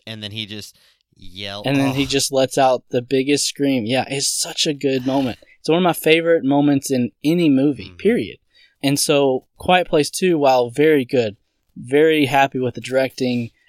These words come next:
Speaker 2: acting, everything about it is really good, but it's just missing that emotional pull that the first one had.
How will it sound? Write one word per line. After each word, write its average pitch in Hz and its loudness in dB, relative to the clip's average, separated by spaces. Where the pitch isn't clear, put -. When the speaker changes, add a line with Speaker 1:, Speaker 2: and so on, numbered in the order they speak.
Speaker 2:
acting, 127 0
everything 160 2
about 127 2
it 123 0
is 107 -6
really 131 0
good, 123 0
but 120 0
it's 120 -4
just 160 -4
missing 127 0
that 117 0
emotional 127 0
pull 127 -2
that 113 -12
the 120 -6
first - -4
one 107 -8
had. 107 -4